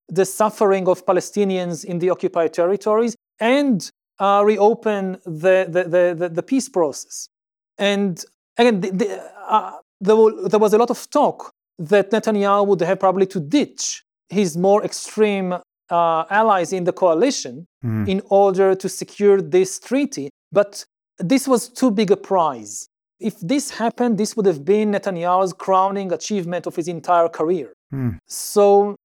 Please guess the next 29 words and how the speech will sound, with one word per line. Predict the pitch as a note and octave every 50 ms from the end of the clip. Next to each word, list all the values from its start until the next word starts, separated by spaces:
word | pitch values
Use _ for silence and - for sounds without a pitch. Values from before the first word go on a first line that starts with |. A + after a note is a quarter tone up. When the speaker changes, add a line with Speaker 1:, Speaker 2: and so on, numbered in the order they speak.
| -
Speaker 1:
uh, | G3 F#3+ F#3+ F#3+ F#3+
the, | E3+ G3
the, | F#3 E3 G3+ G3+ G3+ G3 G3 - G3 G3+ G#3
again, | A3 A3+ C4 A3+ F#3 E3
we | F3+ G3
don't | A#3+ B3+ B3 -
know | G#3 F#3 F#3+ F#3+ G3+ A#3+ C#4+ C#4 - _ _ _ _ -
because | G3+ G3 - G#3+ G3 G3+
Hamas | - - G#3 G3 G3+ G3+ F#3+ -
intervened, | G3+ F#3+ - G3 F#3+ F#3 A3 C4 G3 C#3 A#2 G#2 - - _ _ _ _ _ _ _ _ -
uh, | F#3+ F3 F3+ F3+ F3 F3+ D#3+ D#3 E3
that | F3+ G3+ F#3 F#3+ -
the | G#3+
possibility | - - G#3+ - - G#3+ F3+ C#3+ C3+ D#3+ B3+ D4 D#4 D4+ C#4+ - - A#2+ - _ _ _ _ _ _ -
of | F#3 F3+ - E3
this | G#3+ A#3+ A3 - -
peace | - - A3+ A3+ - - -
treaty | - F3+ E3 D#3+ D#3+ - D3 D#3+ - _ _ _ _
was | - F3+ F#3+ F#3 A3+
a | G#3 F#3+
deadly | E3 D3+ C#3 F#3 G#3 A#3+ A#3 - A3 A3 G#3+
threat, | - - - - A#3 - - - _ - - - _ _ _ _ _ _ _ _ -
both | E3+ D3 C#3+ G3+ A3 B3+ C4+ - - -
to | - A3+ G#3 G3 -
Hamas | - F3 D#3+ F3 G3 A#3 A#3+ - - -
and | F#3+ F#3 -
also | - G3+ A3 A#3+ A#3 - - A3 G#3 G3+
to | G3 G3+ - G3
Iran, | F3+ F#3 F#3+ A3+ C4+ A#3+ D3+ B2 A2